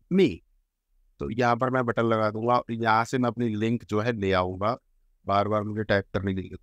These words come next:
नहीं है। और इस बटन को अगर मुझे सुंदर बनाना है, इस बटन को सुंदर बनाना है, चलिए अब बटन की बात कर लेते हैं। तो एक तो ये बटन है और लिंक मैं यहाँ से लगा देता हूँ उस बटन के ऊपर तो एक तो लिंक लगा दी मैंने।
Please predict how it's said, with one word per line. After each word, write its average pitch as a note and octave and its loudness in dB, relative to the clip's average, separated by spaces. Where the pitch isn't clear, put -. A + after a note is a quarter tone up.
नहीं B2 0
है। C3 -4
और C#3 -2
इस B2 0
बटन A#2 2
को C#3+ -2
अगर C3+ 0
मुझे C#3 -4
सुंदर A2+ 0
बनाना G2+ 0
है, G2+ -2
इस C3 -2
बटन C3 2
को D#3 -6
सुंदर A#2+ 2
बनाना G2 0
है, F#2 -2
चलिए B2 0
अब A#2+ 2
बटन B2+ 0
की C#3 -6
बात A2+ 0
कर F#2 -4
लेते G2+ -6
हैं। C3+ -6
तो C3 -2
एक C3 0
तो D#3 4
ये D3+ 2
बटन C#3 0
है C#3+ -2
और G#2+ 0
लिंक B2+ -2
मैं B2 0
यहाँ A#2 2
से A#2+ -2
लगा G#2+ 0
देता A2+ -2
हूँ A#2 0
उस G#2+ -6
बटन G2+ -2
के G2+ -4
ऊपर B2 0
तो C3 0
एक A#2+ -6
तो D3 0
लिंक C#3+ 2
लगा A2+ 4
दी A2 -4
मैंने। A2 0